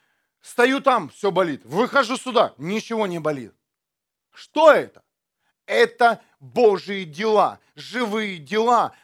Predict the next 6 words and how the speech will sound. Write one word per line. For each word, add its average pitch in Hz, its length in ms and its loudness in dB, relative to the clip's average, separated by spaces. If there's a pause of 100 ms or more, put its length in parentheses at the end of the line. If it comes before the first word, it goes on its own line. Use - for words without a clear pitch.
которые 208 380 -2
дают 196 320 -2
жизнь, 190 400 -10 (280)
энергию, 196 960 -4 (280)
понимание, 220 880 -2 (180)
знания. 147 880 -2